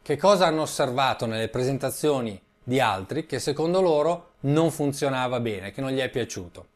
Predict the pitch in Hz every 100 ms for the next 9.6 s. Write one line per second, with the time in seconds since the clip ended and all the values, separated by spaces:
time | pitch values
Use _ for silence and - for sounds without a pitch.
0 | _ _ _ _ _ _ _ 101 92 -
1 | _ - - - 196 127 113 160 180 _
2 | _ _ - 131 123 135 180 202 151 131
3 | 117 - 123 98 90 92 - - 143 -
4 | 160 190 160 196 175 139 131 135 123 135
5 | 127 - _ _ _ _ - 156 120 -
6 | 185 202 196 180 175 139 - 139 135 139
7 | 135 131 147 151 156 156 _ _ _ _
8 | 123 127 123 131 - 110 95 - 131 131
9 | 120 117 101 - - -